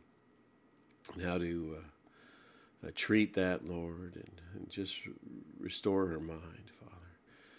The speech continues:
And Lord, we just, uh, ask that you continue to heal her body quickly without infection, Lord, and, and just continue to relieve the pain, Lord, as her body heals up.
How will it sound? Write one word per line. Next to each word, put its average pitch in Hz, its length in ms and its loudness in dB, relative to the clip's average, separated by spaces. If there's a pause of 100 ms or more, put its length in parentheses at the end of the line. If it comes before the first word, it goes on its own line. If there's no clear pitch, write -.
(320)
And 107 140 8
Lord, 113 180 12
we 110 100 12
just, 98 380 8
uh, 87 320 4
ask 90 160 0
that 87 140 -2
you 85 60 0
continue 87 380 4
to 85 80 2
heal 90 460 6
her 87 100 2
body 80 420 2
quickly 98 460 2
without 92 360 2
infection, 82 680 -4
Lord, 80 320 -8
and, - 1040 -20
and 85 80 -10
just 90 220 -2
continue 98 400 4
to 85 100 4
relieve 92 380 6
the 92 80 0
pain, 104 520 4
Lord, 98 240 2
as 87 120 -2
her 78 100 -4
body 90 300 0
heals 92 420 0
up. 78 280 -10